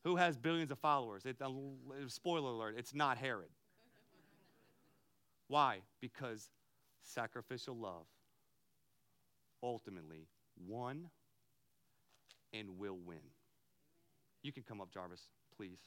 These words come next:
<laughs> I gotta end. Love will win. I believe, honestly, though, some of us struggle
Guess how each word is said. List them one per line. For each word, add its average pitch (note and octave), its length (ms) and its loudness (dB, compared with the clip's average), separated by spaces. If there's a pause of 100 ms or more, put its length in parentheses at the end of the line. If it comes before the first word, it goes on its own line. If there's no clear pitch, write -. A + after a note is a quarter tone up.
(280)
<laughs> - 800 -20
I G#2 40 -12
gotta G2+ 300 -2
end. F2 180 -12 (2500)
Love D3 480 2 (680)
will B2+ 600 -2 (840)
win. G#2+ 260 -6 (2250)
I D3 80 8
believe, D#3+ 240 2
honestly, D3+ 360 2
though, C3+ 180 0
some D3+ 400 -2
of C3+ 100 -2
us B2+ 160 -2
struggle B2+ 380 -4